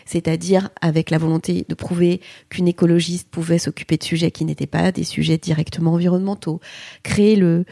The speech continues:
utiliser tout ce que j'avais appris comme chef de parti sur le... le rapport de force, les alliés, la... le fait d'arriver, euh,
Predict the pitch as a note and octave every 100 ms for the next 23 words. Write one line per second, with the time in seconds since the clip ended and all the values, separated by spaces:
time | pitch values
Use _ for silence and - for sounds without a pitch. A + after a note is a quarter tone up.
0 | - - - A3+ B3 A#3 A#3+ - - C4
1 | A3 F#3+ F3 - A#3+ G3+ F#3 F3 F3 -
2 | F#3+ G3 F#3+ - - B3 - F#3 E3+ E3
3 | - - - _ - - D#3+ D3+ - E3
4 | A3+ C#4 C#4 - F3+ D#3+ F3 G3+ A#3 A#3
5 | A3 F3+ E3+ - - - F3+ - F3+ E3+
6 | E3+ F3+ F3 F#3 F3+ D#3+